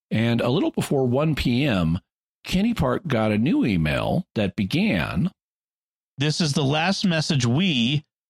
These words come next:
Speaker 2: I, will transmit for at least several months. First, it was wrong to issue an ultimatum.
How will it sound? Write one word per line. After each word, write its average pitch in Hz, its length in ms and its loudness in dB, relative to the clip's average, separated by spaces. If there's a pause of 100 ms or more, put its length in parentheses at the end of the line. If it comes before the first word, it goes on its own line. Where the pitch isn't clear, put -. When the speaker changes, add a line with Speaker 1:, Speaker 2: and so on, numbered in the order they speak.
Speaker 2:
I, 139 540 0
will 151 240 0
transmit 160 640 0
for 135 140 0
at 131 120 0
least 185 240 0
several 156 320 2
months. 127 460 0 (680)
First, 180 400 -2 (200)
it 151 100 0
was 165 240 2
wrong 165 280 2
to 175 180 2
issue 170 340 0
an 156 80 2
ultimatum. 127 680 0